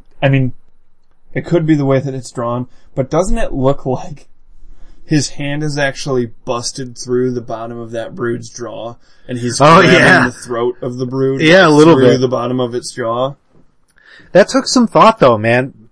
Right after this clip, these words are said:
Speaker 2: Props to Smith, because, I mean, he looked at that thing and he was like, "All right,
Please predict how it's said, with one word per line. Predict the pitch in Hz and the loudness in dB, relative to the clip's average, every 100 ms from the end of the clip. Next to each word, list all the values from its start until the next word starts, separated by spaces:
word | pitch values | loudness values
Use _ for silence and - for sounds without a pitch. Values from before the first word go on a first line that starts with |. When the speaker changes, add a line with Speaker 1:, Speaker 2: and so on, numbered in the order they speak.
| _ | _
Speaker 2:
Props | - 180 220 - | 0 2 2 2
to | 196 | 0
Smith, | - 160 196 - | 2 2 2 0
because, | 127 - 127 110 - - | -2 4 4 2 -8 -4
I | 135 | -2
mean, | 147 147 | 0 -2
he | 120 160 208 | 0 4 6
looked | 190 202 | 6 6
at | 208 | 4
that | 151 127 | 4 4
thing | 151 135 | 2 2
and | 131 | 4
he | 131 | 4
was | 127 | 4
like, | 120 160 | 2 4
"All | 160 | 6
right, | 120 104 | 4 2